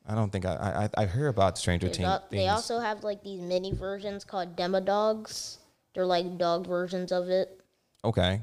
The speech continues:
Speaker 1: So do they have, do they have, like, the head of the flower and the body of a
Speaker 2: Yeah, they
Speaker 1: dog?
Speaker 2: have,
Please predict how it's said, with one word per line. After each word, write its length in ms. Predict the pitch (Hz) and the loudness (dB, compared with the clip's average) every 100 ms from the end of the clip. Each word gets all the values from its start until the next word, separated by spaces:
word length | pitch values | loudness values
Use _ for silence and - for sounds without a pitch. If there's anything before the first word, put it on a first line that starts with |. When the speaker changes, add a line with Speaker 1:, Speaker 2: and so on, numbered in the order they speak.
| - | -6
Speaker 1:
So 160 | - | 0
do 100 | 101 | 4
they 100 | 98 | 4
have, 220 | 95 87 - | 4 2 2
do 80 | |
they 80 | 92 | 2
have, 140 | 92 92 | 4 2
like, 160 | 90 | 0
the 100 | 92 | -2
head 240 | 90 95 90 | -2 0 0
of 100 | 85 | 0
the 80 | 92 | -6
flower 440 | - 95 90 87 | 0 2 2 0
and 200 | 80 85 | -2 -8
the 80 | 76 | -10
body 320 | 90 95 92 | -8 -2 0
of 60 | 92 | 2
a 20 | |
Speaker 2:
Yeah, 80 | 95 | 4
they 80 | |
Speaker 1:
dog? 180 | 92 110 | 4 4
Speaker 2:
have, 100 | 175 | 2